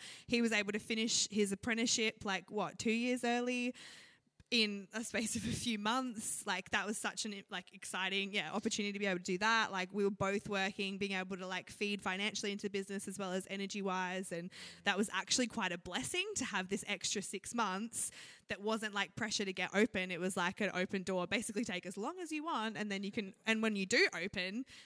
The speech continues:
the other huge favor that we had from our landlord as well was that he gave us three months free rent. So we didn't have to pay rent at all until we decided to open. And when we decided to open, we then had another three months that we just didn't have to pay him <laughs> anything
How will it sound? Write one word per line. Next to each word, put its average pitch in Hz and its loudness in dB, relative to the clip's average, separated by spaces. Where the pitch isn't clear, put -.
the 196 0
other 220 4
huge 208 -2
favor 196 2
that 185 -2
we 190 -2
had 196 -2
from 190 -2
our 190 -2
landlord 190 0
as 196 0
well 185 2
was 185 0
that 180 0
he 190 -2
gave 190 -4
us 185 0
three 240 2
months 208 -2
free 208 2
rent. 170 -4
So 214 2
we 214 4
didn't 240 -2
have 233 -2
to 233 -2
pay 208 0
rent 190 -2
at 208 4
all 214 -2
until 226 -2
we 208 -2
decided 196 0
to - -4
open. 349 0
And 208 -4
when 214 -2
we 208 -2
decided 202 0
to 175 -2
open, 269 2
we 220 -2
then 208 -2
had 208 -2
another 185 -6
three 190 -6
months 170 -10
that - -4
we 180 -4
just - -8
didn't 170 -10
have 190 -14
to 202 -6
pay 185 -2
him 190 -6
<laughs> - -12
anything 220 -4